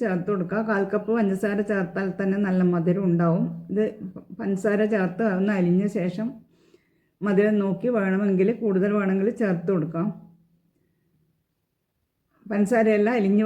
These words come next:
വന്നിട്ടുണ്ട്. ഇനി അ-, ഇതിലേക്ക് കാൽ ടീസ്പൂൺ ഏലക്ക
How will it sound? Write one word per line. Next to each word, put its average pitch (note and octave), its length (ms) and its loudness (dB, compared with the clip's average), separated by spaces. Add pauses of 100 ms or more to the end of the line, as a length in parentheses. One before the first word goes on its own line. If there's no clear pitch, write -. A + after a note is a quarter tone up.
വന്നിട്ടുണ്ട്. F#3 480 2 (140)
ഇനി A3 180 0
അ-, G3 160 -4 (140)
ഇതിലേക്ക് G3+ 420 2 (460)
കാൽ G3 200 0 (140)
ടീസ്പൂൺ G#3 360 -2 (440)
ഏലക്ക F#3+ 260 0